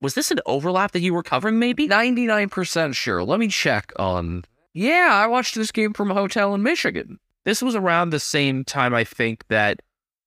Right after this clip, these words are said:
Speaker 1: yeah, this was when Richmond kicked really accurately and West Coast didn't. So I was focusing on that and legitimately frustrated that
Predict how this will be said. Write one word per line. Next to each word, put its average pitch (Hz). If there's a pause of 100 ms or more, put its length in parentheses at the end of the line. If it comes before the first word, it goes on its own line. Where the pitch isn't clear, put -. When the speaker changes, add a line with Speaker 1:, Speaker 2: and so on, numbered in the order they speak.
Speaker 1:
yeah, 165
this 156
was 180
when 147
Richmond 123 (400)
kicked 147
really 127
accurately 117
and 104
West 113
Coast 120
didn't. 117 (540)
So 117
I 110
was 120
focusing 120
on 104
that 101
and 98 (400)
legitimately 120 (160)
frustrated 123
that 95